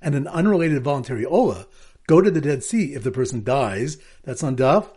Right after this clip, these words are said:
Chavav. Good number three. Which of the, when a Nazir who died and left unspecified funds designated for his karbanis, they go to communal nadavos? That's on Daf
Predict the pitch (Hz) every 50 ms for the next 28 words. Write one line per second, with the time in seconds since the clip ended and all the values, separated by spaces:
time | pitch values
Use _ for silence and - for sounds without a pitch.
0 | _ _ _ _ _ _ _ _ _ _ _ _ _ _ _ _ _ _ _ _
1 | _ _ _ _ _ _ _ _ _ _ _ _ _ _ _ _ _ _ _ _
2 | _ _ _ _ _ _ _ _ _ _ _ _ - - - 135 127 123 110 120
3 | 110 104 92 87 - - - - 277 233 220 233 - - - 170 175 156 113 82
4 | - - - - - - - - - _ - 135 185 185 226 196 202 196 180 139
5 | 131 131 151 220 240 226 254 277 214 139 185 160 151 143 143 135 139 151 - -
6 | - - - 180 214 226 - - 202 180 175 - 160 147 135 131 117 - - 175
7 | 156 117 101 101 92 - - - - - - - _ _ - 156 175 180 196 180
8 | 170 147 143 120 120 120 104 - - 123 110 107 202 220 165 127 123 120 - -
9 | - - - - - - 131 156 196 170 131 151 170 185 165 - 127 - - 139
10 | 139 139 127 113 107 98 120 117 120 110 117 147 143 156 143 127 - 139 127 117
11 | 131 143 175 208 -